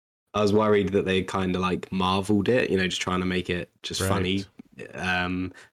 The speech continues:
Speaker 1: but it actually works really well, and I think with, like, Master Chief's kinda dryness as well, it,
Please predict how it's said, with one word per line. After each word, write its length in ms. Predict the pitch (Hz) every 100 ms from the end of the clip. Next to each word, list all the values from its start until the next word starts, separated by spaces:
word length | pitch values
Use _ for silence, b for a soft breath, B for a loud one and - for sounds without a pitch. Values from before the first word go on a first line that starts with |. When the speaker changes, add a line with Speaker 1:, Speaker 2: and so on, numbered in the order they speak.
| -
Speaker 1:
but 220 | 107 92
it 100 | 107
actually 340 | 117 110 -
works 260 | 98 101 92
really 200 | 98 92
well, 260 | 95 92 90
and 80 |
I 80 | 90
think 460 | 95 90 85 - - -
with, 200 | 90 95
like, 140 | 98 78
Master 340 | 92 92 -
Chief's 200 | - 90
kinda 240 | - 90 87
dryness 580 | 90 87 90 92 -
as 100 | -
well, 200 | 90 87
it, 80 | 90